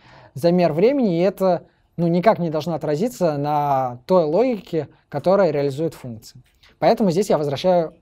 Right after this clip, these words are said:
значение, которое было посчитано в функции func. Навешиваю декоратор на функцию сумматор, вызвал сумматор, посчитал, у меня равно сумма девяти. Давайте вызовем ещё разок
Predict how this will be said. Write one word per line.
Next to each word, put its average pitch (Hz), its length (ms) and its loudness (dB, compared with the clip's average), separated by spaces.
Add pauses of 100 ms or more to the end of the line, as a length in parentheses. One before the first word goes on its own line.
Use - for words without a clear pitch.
(120)
значение, 143 380 -2
которое 165 220 -2
было 160 220 0
посчитано 170 600 -4 (300)
в - 60 -20
функции 175 300 -2
func. 120 380 -18 (1600)
Навешиваю 208 480 4
декоратор 175 580 0
на 170 160 -4
функцию 180 320 -6
сумматор, 262 640 0 (2000)
вызвал 170 420 2
сумматор, 240 460 0
посчитал, 214 640 0
у 165 100 -4
меня 180 380 -2
равно 165 480 -4 (100)
сумма 190 300 0
девяти. 131 500 -8 (240)
Давайте 151 400 0
вызовем 139 380 -4
ещё 208 240 0
разок 247 420 -2